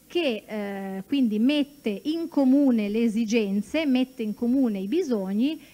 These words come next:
l'ente locale li raccoglie, li, eh, rielabora e cerca con le associazioni,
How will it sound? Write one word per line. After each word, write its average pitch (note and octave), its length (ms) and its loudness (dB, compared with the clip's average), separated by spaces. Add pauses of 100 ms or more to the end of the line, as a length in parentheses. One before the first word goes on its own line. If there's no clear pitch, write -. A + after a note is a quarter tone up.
(180)
l'ente C4 380 -2
locale A3 480 -4
li A3 160 -4
raccoglie, B3+ 760 -4
li, A#3 260 -2
eh, G3 480 -10
rielabora A#3+ 800 -2
e C4+ 140 -2
cerca G#3 540 -6
con A#3+ 400 0
le G#3 120 -8
associazioni, G#3+ 840 -4